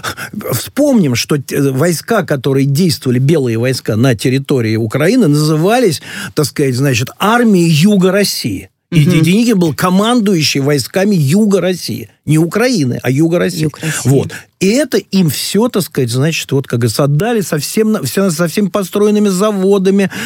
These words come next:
Speaker 1: со, со всеми портами, там это, то, то, то, то, то, со всей наукой, интеллигенцией, э, со всей, так сказать, значит, оборонкой, кро-,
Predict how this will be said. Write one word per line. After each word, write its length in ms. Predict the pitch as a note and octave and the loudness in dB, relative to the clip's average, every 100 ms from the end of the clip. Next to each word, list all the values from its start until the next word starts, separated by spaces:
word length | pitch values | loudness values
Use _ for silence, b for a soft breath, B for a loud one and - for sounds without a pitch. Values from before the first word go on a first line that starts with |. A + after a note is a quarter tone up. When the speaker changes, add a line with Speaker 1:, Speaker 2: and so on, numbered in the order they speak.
| B | B
Speaker 1:
со, 240 | - F#3+ | -2 -2
со 160 | D#3 G3+ | 0 -2
всеми 280 | D#3+ G#3+ G#3 | -2 0 0
портами, 680 | D3+ F#3 G#3 G3+ - G3 F#3+ | 0 0 2 2 0 0 0
там 320 | F#3 F#3 F#3+ | 0 0 2
это, 260 | G#3+ G3+ E3 | 0 -2 -2
то, 180 | G3+ | -2
то, 180 | G3 F3 | -2 -4
то, 160 | D3 E3+ | -4 -4
то, 120 | D3+ | -4
то, 160 | C3+ A2+ | -4 -2
со 120 | D#3 | 0
всей 180 | E3+ A3 | 2 2
наукой, 560 | G3+ G3+ G#3 G#3 F#3+ | 2 4 4 2 0
интеллигенцией, 680 | E3+ D#3 F3 E3 G3 G3+ F3+ - B D#3 - | -2 0 -2 0 0 0 -2 -6 B -8 -2
э, 480 | C3+ C3+ C3+ D3 | 0 0 0 0
со 180 | B2+ G3+ | 0 -2
всей, 300 | F3+ - A#3+ | -2 0 0
так 120 | G#3 | 0
сказать, 220 | F3+ G3+ F3 | 0 0 0
значит, 200 | F#3 - | 0 0
оборонкой, 680 | G3 E3 G3 G3 G3+ E3 F3 | 0 2 2 2 2 0 0
кро-, 200 | F#3 | 0